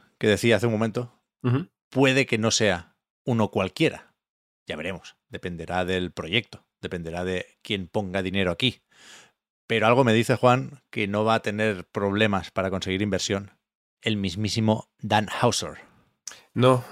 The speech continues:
Speaker 2: no creo que tenga problemas, no es lo bueno, ¿no? Si tienes un nombre muy conocido y muy importante, pues tu estudio de veteranos yo creo que ya tiene como pasado a otro nivel en cuanto a llamar la atención de la gente, ¿no? Al final <laughs> no dejamos de hablar de,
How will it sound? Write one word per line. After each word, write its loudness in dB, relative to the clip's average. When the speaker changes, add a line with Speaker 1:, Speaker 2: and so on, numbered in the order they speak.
Speaker 2:
no 4
creo 4
que 6
tenga 4
problemas, -2
no 0
es -4
lo 4
bueno, 4
¿no? 2
Si -2
tienes 0
un 2
nombre 0
muy 2
conocido 2
y 2
muy 4
importante, 0
pues -10
tu -8
estudio -2
de 2
veteranos 0
yo -6
creo -4
que -2
ya -2
tiene -4
como -6
pasado -4
a -
otro -2
nivel 2
en -4
cuanto 2
a -2
llamar 2
la 6
atención -2
de -2
la -2
gente, -6
¿no? -4
Al -8
final 0
<laughs> -12
no 0
dejamos 4
de 4
hablar 4
de, 2